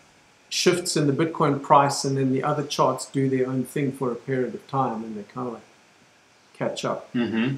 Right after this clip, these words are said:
Speaker 2: Mm-hmm. Okay, should we look at the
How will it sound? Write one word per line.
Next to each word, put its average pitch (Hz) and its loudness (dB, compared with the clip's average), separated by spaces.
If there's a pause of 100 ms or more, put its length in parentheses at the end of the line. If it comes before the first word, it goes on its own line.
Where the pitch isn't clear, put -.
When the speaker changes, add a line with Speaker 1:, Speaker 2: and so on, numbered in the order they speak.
(880)
Speaker 2:
Mm-hmm. 95 -10 (1400)
Okay, 127 6
should 123 2
we 120 2
look 120 2
at 110 2
the 95 2